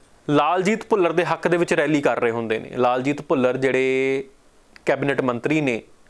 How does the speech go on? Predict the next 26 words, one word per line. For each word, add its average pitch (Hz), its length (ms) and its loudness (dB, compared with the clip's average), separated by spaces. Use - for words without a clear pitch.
ਉਹਨਾਂ 147 180 0
ਦੇ 151 100 0
ਹੱਕ 131 220 -2
ਦੇ 135 100 2
ਵਿੱਚ 127 180 -2
ਰੈਲੀ 123 260 0
ਕਰ 120 220 0
ਰਹੇ 131 120 0
ਹੁੰਦੇ 135 280 0
ਨੇ 127 200 -2
ਔਰ 123 340 0
ਕੈਬਨਿਟ 175 300 0
ਮੰਤਰੀ 180 300 0
ਹੋਣ 156 220 0
ਦੇ 160 80 2
ਨਾਲ 143 240 0
ਨਾਲ 143 340 -2
ਖਡੂਰ 151 300 0
ਸਾਹਿਬ 156 300 -2
ਤੋਂ 143 200 0
ਉਮੀਦਵਾਰੀ 143 500 2
ਵੀ 135 100 0
ਜਿਹੜੀ 120 200 0
ਉਹਨਾਂ 117 200 0
ਦੇ 120 80 -6
ਨਾਲ, 110 240 0